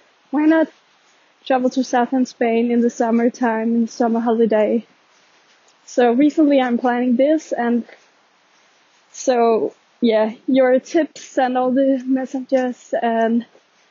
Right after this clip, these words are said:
stories to hear from you and all the interviews you had made are so inspiring. So thank you for all of that. And I'm actually from Denmark, so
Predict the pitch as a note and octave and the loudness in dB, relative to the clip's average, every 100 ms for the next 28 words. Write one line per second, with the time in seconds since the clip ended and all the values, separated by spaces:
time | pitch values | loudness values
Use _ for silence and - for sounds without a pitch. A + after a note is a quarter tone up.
0 | _ - - B3+ B3+ C#4 - B3+ B3+ C#4 | _ -10 -2 0 2 0 -2 -4 0 0
1 | C#4 C4 A#3+ B3+ C4 B3+ A#3+ A#3 B3+ - | 0 0 0 2 2 0 0 0 -2 -8
2 | _ _ - B3+ A3+ A#3 B3 B3+ A#3+ B3 | _ _ -4 -2 -2 -2 0 0 -2 -2
3 | B3 A3 G#3+ A#3 - _ _ _ _ - | -2 -2 0 0 -2 _ _ _ _ -4
4 | B3 A3+ - A#3+ A#3 - G#3 G#3+ A3 A#3 | -2 -2 0 0 0 -4 -2 -2 -2 -4
5 | _ _ _ - A3+ A#3 A#3+ - _ _ | _ _ _ -4 0 0 -2 -12 _ _
6 | _ _ _ - C4+ B3+ B3 A#3+ C4+ A3+ | _ _ _ -4 -4 0 0 0 -2 0
7 | A#3 A#3+ A#3 - A3+ A#3+ C4+ _ _ _ | 0 0 -2 -4 -2 -2 -4 _ _ _
8 | _ _ _ _ _ _ _ A#3+ A#3 A#3 | _ _ _ _ _ _ _ -4 -2 0
9 | B3 C#4+ C#4 C4 B3 _ - C#4 - C#4 | 0 0 2 0 -2 _ -6 -4 0 2
10 | C#4 C#4+ C4 C4+ C#4 B3 A3 A#3 - A#3+ | 2 2 0 2 0 0 0 -2 -2 0
11 | A#3 | 0